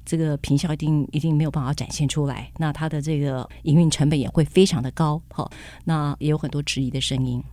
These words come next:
好，那在这个情况之下，如果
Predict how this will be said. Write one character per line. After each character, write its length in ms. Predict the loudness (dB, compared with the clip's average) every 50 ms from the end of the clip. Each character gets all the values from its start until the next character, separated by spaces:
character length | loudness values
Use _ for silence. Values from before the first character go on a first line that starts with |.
| -16 -18 -20
好， 300 | -18 -14 -12 -12 -12 -14 -18 -20 -20 -20 -20 -6 -2
那 140 | -2 0 2
在 100 | 2 2
这 120 | 2 2
个 40 | 0
情 160 | 0 0 0
况 140 | 0 0 0
之 100 | 0 -2
下， 240 | -2 -2 -4 -6 -6 -10 -16 -18 -18 -18 -12 -2
如 180 | 2 4 4 4
果 360 | 2 -2 -4 -6 -6 -6 -14